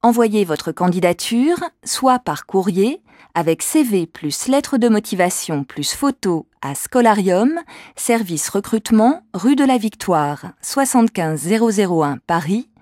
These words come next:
soit par message électronique. Posez alors votre candidature en ligne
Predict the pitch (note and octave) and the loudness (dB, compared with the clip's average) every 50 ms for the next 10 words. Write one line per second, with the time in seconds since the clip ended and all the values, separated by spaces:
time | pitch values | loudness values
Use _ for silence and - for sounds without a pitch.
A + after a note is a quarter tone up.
0 | _ _ - - - - _ _ - - - - B3 C4 C#4 D4+ E4+ - - G#3+ | _ _ -20 -20 -20 -20 _ _ -10 -8 -4 0 2 4 4 4 2 2 2 2
1 | G#3 A3 A3 G#3 G#3+ B3 B3+ - - C#4+ C#4+ C4 C4+ B3 A3+ G#3 - - - F#3 | 4 4 4 4 4 2 2 2 2 2 2 2 2 2 2 0 -2 -2 0 0
2 | E3+ D3+ C#3 B2 - - - - F3 _ _ _ _ _ _ _ _ _ _ - | 2 2 0 -2 -2 -8 -18 -20 -20 _ _ _ _ _ _ _ _ _ _ -2
3 | G3 F#3+ F3 D#3+ F#3 E3 D#3+ D#3+ D#3+ F#3 A#3+ D4 D#4 C#4+ G#3 F#3 E3 - - G3 | 0 0 2 2 4 4 4 4 4 2 2 2 2 0 0 -2 -2 -2 -4 -6
4 | F#3+ - A#3 B3 A#3+ A#3 G#3 G3+ F#3+ - - - F3 E3 D#3+ - - D#3+ D#3+ D#3 | -2 2 4 4 4 4 2 0 0 0 -4 -4 -2 -2 -2 -2 -2 -2 -2 -2
5 | D3 D#3 F3+ A3 C#4 E4 E4 D#4+ | 0 2 4 4 4 4 2 0